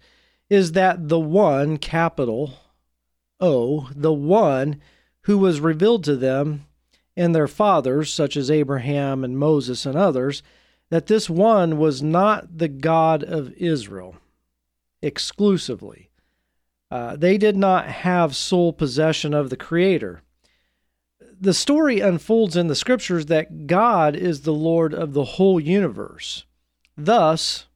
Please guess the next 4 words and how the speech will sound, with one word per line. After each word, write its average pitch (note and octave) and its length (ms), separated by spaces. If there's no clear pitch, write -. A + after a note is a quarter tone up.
God, D3+ 540
the C3+ 100
Creator, C3+ 600
is D3 560